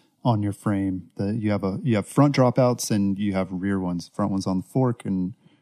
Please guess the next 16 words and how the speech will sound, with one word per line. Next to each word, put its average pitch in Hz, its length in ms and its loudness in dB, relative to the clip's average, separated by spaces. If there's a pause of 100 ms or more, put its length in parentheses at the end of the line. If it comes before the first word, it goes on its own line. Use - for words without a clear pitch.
(140)
rear 107 260 2
ones, 101 440 0
uh, 95 200 -2
where 95 180 -2
the 92 120 -4
stays 98 580 -2
meet 98 340 -2 (120)
all 92 140 -6
the 101 80 -4
way 95 140 -4
at 92 100 -6
the 92 60 -6
back 90 300 -4
of 92 60 -4
the 90 60 -6
frame. 98 500 -6